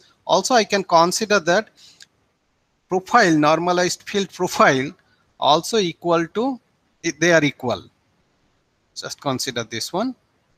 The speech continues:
E C, X Y, field distribution. So this is your Z direction, cross section is the waveguide. Okay,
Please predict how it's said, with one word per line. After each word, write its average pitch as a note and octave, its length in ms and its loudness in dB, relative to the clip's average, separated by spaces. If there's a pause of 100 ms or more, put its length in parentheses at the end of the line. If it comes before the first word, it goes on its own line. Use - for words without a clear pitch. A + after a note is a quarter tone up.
(1600)
E B2 160 -12
C, G3+ 400 -4 (480)
X - 260 -10
Y, A2 120 -10
field D3 240 -4
distribution. - 600 -6 (440)
So - 160 -6
this E3+ 220 -2
is F3+ 100 -4
your E3+ 200 2
Z D3 160 0
direction, A#2+ 600 -4 (140)
cross C#3 220 -2
section D3 340 -4
is C3+ 140 -6
the C3 360 0 (100)
waveguide. G#2 500 -8 (1080)
Okay, G3 320 -8